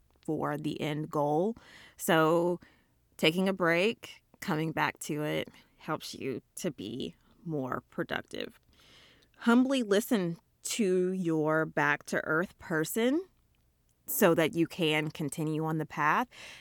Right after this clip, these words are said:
that you would like to continue down. So make sure that you thank them and also join us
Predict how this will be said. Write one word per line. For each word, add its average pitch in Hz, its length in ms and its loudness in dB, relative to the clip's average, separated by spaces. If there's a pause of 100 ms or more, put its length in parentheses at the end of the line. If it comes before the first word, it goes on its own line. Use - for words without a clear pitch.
that 156 380 2
you 170 460 0
would 170 160 2
like 151 360 -2 (240)
to 156 200 -4
continue 131 680 -6
down. 113 460 -8 (760)
So 160 640 2 (880)
make 185 260 4
sure 170 880 4 (340)
that 143 240 0
you 151 100 -2
thank 143 400 -2
them 208 320 0 (720)
and 175 140 2 (120)
also 170 800 4
join 240 500 2 (240)
us - 720 -2